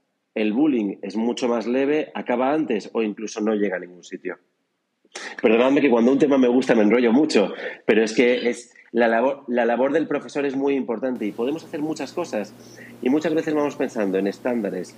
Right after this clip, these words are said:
en notas, en exámenes, en tal. Y, y yo siempre lo digo, es decir, todo eso está en internet y los niños lo pueden aprender en cualquier momento. Y mis profesores se enfadan. Pero la parte emocional, las emociones, es algo que,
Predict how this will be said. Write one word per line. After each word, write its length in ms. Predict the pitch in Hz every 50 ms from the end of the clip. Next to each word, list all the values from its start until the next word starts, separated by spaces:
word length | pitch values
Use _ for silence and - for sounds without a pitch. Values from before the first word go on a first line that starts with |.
| - - -
en 220 | - 107 104 107
notas, 460 | 117 127 123 - - 95 87 - - -
en 140 | - 117 107
exámenes, 460 | 104 - - 135 127 113 104 92 87
en 120 | 107 101 98
tal. 320 | 139 143 139 120 98 - - - - - - - - - - - - - -
Y, 440 | 127 127 120 117 113 117 117 - -
y 120 | - 117 110
yo 100 | 135 135
siempre 240 | - 147 139 135 123
lo 120 | 107 98
digo, 180 | 98 98 95 98
es 60 | 95
decir, 340 | 92 - - 104 98 87 - - - - - - - - - - - - -
todo 200 | - 151 160 170
eso 140 | 165 147 156
está 140 | 139 - 123
en 100 | 127 131
internet 320 | 113 - 107 101 117 104 110
y 40 |
los 120 | 104 95 90
niños 180 | 107 117 123
lo 80 | 110 95
pueden 180 | 95 107 107 110
aprender 240 | 104 101 101 107
en 60 | 110 101
cualquier 240 | 104 87 98 98
momento. 460 | 95 92 90 87 85 82 80 82 80 - - - - - - -
Y 80 | - -
mis 100 | 92 90
profesores 280 | 95 87 80 98 95 87
se 60 | 98
enfadan. 340 | 80 - 87 85 82 78 - - - - - - - - -
Pero 180 | 117 107 101
la 120 | 104 101 -
parte 240 | 127 135 131 160 160
emocional, 520 | 151 151 139 - - 135 143 147 139 117
las 200 | 101 98 - -
emociones, 720 | 110 98 101 98 - 143 151 143 123 101 92 87 - - - -
es 140 | - 104 -
algo 220 | 123 127 135 123
que, 340 | - 123 117 110 104 - -